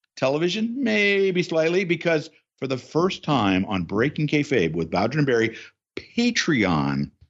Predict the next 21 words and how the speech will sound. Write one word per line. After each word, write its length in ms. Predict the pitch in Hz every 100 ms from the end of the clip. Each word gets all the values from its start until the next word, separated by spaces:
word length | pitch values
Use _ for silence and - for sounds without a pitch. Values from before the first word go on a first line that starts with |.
| _ _ _ _ _ _ _
Barry, 440 | - 131 131 127 -
I 60 | 127
don't 80 | 139
know 40 |
if 80 | 113
you 60 | 101
know 140 | 107
this, 160 | 95 92
but 180 | 90 82
there 100 | 113
are 60 |
people 300 | 95 131 131
in 60 | 107
our 80 | 90
group 320 | 80 117 127
that 200 | 107 120
love 360 | 110 113 123 - -
this 180 | 104 -
thing 240 | 113 113
called 340 | 113 110 110 -
pornography. 1400 | 302 320 320 330 349 294 294 - 269 247 214 147 104